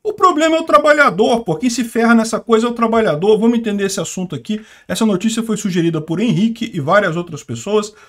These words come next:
Obrigado aí ao pessoal que sugeriu a notícia.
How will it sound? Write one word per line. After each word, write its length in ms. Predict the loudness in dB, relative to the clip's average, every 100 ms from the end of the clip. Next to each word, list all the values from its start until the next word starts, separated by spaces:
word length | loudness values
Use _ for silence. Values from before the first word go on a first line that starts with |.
| _
Obrigado 480 | -8 -2 2 2 2
aí 80 | -2
ao 80 | -4
pessoal 340 | -6 -6 -6
que 100 | -6
sugeriu 420 | -6 -4 -4 -4
a 20 |
notícia. 560 | -4 -4 -2 -2 -2 -8